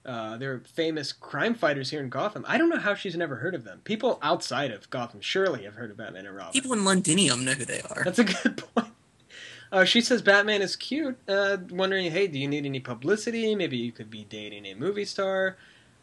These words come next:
Speaker 1: Her manager says, "Look, Batman never lends himself to commercial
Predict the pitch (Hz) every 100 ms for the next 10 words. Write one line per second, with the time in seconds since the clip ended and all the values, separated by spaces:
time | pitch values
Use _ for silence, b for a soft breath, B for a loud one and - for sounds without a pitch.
0 | _ - 202 220 214 202 196 185 165 165
1 | 139 147 139 123 - 170 175 190 165 156
2 | 165 175 196 190 147 165 180 147 170 160
3 | - 156 147 143 139 143 143 147 143 147